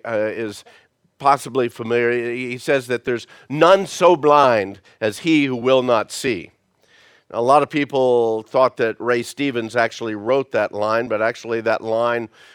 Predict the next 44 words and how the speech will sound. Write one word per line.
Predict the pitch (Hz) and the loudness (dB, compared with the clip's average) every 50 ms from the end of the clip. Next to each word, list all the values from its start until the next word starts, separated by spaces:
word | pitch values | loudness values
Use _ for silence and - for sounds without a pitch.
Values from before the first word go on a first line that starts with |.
| _ _ 107 | _ _ -2
uh, | 107 110 110 110 107 107 107 107 104 101 101 - | 0 2 4 4 4 4 4 2 2 0 -2 -4
is, | 107 110 110 | -6 -8 -8
is | - - 110 - - | -8 -8 -10 -10 -12
credited | - - 147 143 147 147 143 127 127 123 117 | -6 0 2 2 2 2 2 0 0 0 0
about | 117 110 113 110 - - | 0 0 0 0 -2 -4
two | - 151 151 | -4 -2 0
hundred | 151 147 143 143 131 | 0 0 0 -2 -6
and | 120 - | -8 -6
fifty | - 143 139 - 135 | -6 -6 -6 -6 -8
years | 131 131 135 139 135 127 123 - - _ _ _ | -6 -2 0 0 0 0 -2 -6 -12 _ _ _
prior | - - 147 143 139 135 131 127 123 117 | -6 0 4 4 6 6 6 4 2 -2
to | - - - - 175 185 175 151 | -6 -8 -6 -4 -2 -2 -2 -2
that. | 123 104 90 85 80 - _ - _ _ _ _ _ _ | -2 -2 -2 -2 -6 -8 _ -18 _ _ _ _ _ _
And | - 101 98 92 - _ | -8 -8 -8 -8 -12 _
none | - 101 113 135 151 147 | -10 -4 0 2 2 2
of | 131 110 | 2 -2
us | 104 95 - - | -4 -6 -6 -6
were | 104 101 98 92 | -6 -4 -4 -2
around | 95 98 98 98 92 | -2 -2 -2 -4 -6
at | 92 - | -4 0
that | 123 135 135 - | 0 0 0 0
point | - 101 95 85 - | -4 -6 -6 -6 -8
in | 85 95 | -12 -10
time. | - 90 82 80 80 82 | -8 -6 -6 -6 -6 -6
But, | 90 92 87 - | -6 -8 -6 -6
uh, | 104 92 - _ - - - - | -6 -8 -8 _ -18 -20 -16 -4
Matthew | 127 139 147 151 156 - 160 151 139 | 2 4 4 4 4 2 0 -2 0
Henry, | 135 135 156 151 139 123 107 104 | 2 2 2 2 2 0 0 0
a | 104 101 104 107 | 0 0 0 -2
pastor | 98 - 131 131 131 135 - - - 131 127 | -2 0 0 2 2 2 0 -2 -2 -2 -2
and | 120 113 | 0 -2
a | 107 | -4
commentator | - 123 123 123 120 123 113 - 120 110 104 107 101 | -4 0 0 0 0 0 -2 -4 -4 -4 -2 -4 -6
of | 98 92 | -6 -6
the | 104 98 | -10 -8
time, | - 113 110 107 101 92 - - - - - - | -4 -2 -2 0 -2 -4 -6 -12 -20 -20 -12 -2
wrote | 120 143 147 147 143 - | 2 4 6 6 4 2
the | - 135 135 127 120 117 - | 0 2 2 2 2 2 -2
words. | - 127 120 120 139 143 139 127 - | -6 -8 -2 2 2 4 2 2 2
Actually, | 139 127 135 139 - - 135 127 | 2 2 2 2 0 -2 -4 -2
his, | 123 135 131 - | -2 -2 -2 -2
his | - 135 127 117 | -4 -6 -6 -6
quote | - - 139 135 127 127 | -4 -2 0 0 0 -2
is, | 117 110 | -4 -6